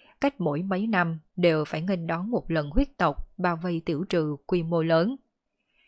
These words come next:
Bọn họ ở Cửu Châu đều là nhân vật hô mưa gọi gió, cho tới bây giờ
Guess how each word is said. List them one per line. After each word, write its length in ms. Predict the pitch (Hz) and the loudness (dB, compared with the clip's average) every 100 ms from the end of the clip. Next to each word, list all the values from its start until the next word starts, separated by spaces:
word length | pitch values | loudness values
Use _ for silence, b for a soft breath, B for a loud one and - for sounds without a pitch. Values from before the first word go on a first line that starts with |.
| _ _ | _ _
Bọn 180 | 190 160 | 2 2
họ 140 | 160 | 0
ở 300 | - 160 151 202 | 0 0 0 0
Cửu 200 | 160 190 | 0 0
Châu 380 | 196 175 170 156 - | 0 2 0 -2 4
đều 180 | 180 | 4
là 280 | 160 160 156 | 6 2 0
nhân 260 | 160 185 170 | 0 -2 -2
vật 140 | 147 | -4
hô 220 | - 190 | 0 0
mưa 260 | 165 175 165 | 2 0 0
gọi 220 | 156 139 | -2 -2
gió, 360 | 160 165 214 277 _ _ _ _ | 0 2 0 -4 _ _ _ _
cho 200 | 196 165 | -2 0
tới 240 | 165 170 | 0 0
bây 180 | 208 175 | 0 0
giờ 300 | 160 151 147 | 2 0 0